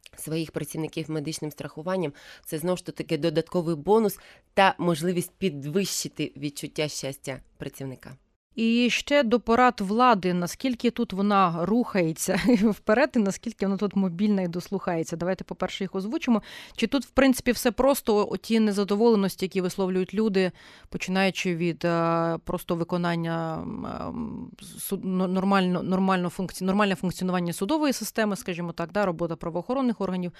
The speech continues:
Speaker 2: це би все допомогло?
Speaker 1: Да, е, ну, я не хочу говорити такі стратегічні,
Speaker 2: Мгм.
Speaker 1: загальновідомі речі, да, rule of law,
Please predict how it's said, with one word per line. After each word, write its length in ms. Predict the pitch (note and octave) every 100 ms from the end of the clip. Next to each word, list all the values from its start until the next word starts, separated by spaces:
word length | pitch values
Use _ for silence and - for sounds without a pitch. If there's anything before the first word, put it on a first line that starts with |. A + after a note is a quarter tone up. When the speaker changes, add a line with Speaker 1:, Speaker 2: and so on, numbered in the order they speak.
| - - -
Speaker 2:
це 160 | - G3
би 120 | F3
все 440 | - - F3 E3 D#3 _ _ _
допомогло? 640 | E3+ F3 E3+ E3 E3 D3+ D3+ -
Speaker 1:
Да, 460 | F3 D#3 G#3 F3 D#3 - -
е, 440 | F#3 F3+ F3+ F3 E3+ - - -
ну, 260 | C4 G#3 -
я 200 | G3 A#3
не 100 | A3+
хочу 380 | A#3 A#3+ A3+ G#3
говорити 640 | - F3+ G3 G#3 G#3+ G3+ F3
такі 380 | F3 E3 F#3
стратегічні, 680 | F3+ - E3+ G3 G#3 A#3 A3+
Speaker 2:
Мгм. 80 | B3
Speaker 1:
загальновідомі 800 | F3+ G3+ G3 F#3 E3 F3+ F#3 F#3
речі, 440 | A#3+ C4+ - G#3
да, 340 | E3+ F#3+ F#3+ F#3
rule 220 | G3 F#3 D#3+
of 140 | -
law, 340 | A3+ C4 B3